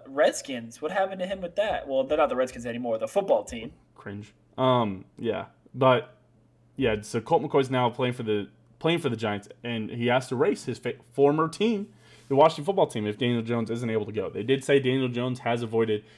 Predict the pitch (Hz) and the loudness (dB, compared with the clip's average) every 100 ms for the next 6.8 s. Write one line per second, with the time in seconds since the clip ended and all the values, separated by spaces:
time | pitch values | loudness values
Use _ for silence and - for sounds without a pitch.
0 | _ 107 107 131 180 156 110 117 107 - | _ -4 2 4 4 2 -2 -2 -6 -6
1 | - - 120 110 104 113 104 104 107 101 | -16 -8 -4 -4 -4 -6 -4 -4 -4 -4
2 | 98 _ _ _ - _ 113 104 - _ | -8 _ _ _ -20 _ 0 0 -4 _
3 | - 120 110 107 101 - - _ _ - | -10 -6 -4 -6 -10 -14 -20 _ _ -6
4 | 117 110 - 143 123 113 110 107 104 98 | -2 -2 2 6 8 8 4 -4 -6 -6
5 | 98 101 95 98 - 101 - 98 95 85 | -8 -8 -8 -8 -6 -8 -8 -12 -10 -12
6 | 98 98 90 - _ - 85 | -12 -12 -12 -16 _ -14 -12